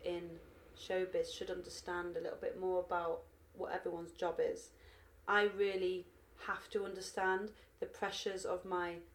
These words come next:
cast are under, my press team, my marketing, my production management. I have to understand that in order to do my job right. I, I don't necessarily think everybody understands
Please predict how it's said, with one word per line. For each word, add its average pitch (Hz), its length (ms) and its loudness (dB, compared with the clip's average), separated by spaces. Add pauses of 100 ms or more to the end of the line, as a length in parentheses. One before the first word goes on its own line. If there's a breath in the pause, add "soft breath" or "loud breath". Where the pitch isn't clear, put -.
(500)
cast - 500 -2
are 185 100 2
under, 185 440 0 (320 loud breath)
my 170 140 0
press 185 320 -8
team, 180 220 -8
my 170 140 -4
marketing, 180 640 -6
my 165 240 -2 (760 soft breath)
production - 380 -4
management. 180 400 0
I 190 120 2
have 190 280 -4
to 185 120 -6
understand 175 500 -6
that 170 260 -4
in 170 60 -8
order 175 220 0
to - 140 -10 (100)
do 180 140 -4
my 165 180 -2
job 196 340 0
right. 143 300 -2 (480 loud breath)
I, 190 360 4
I 190 140 6
don't 208 180 4
necessarily 190 340 -4
think 190 200 -10
everybody 214 480 2
understands 220 760 -2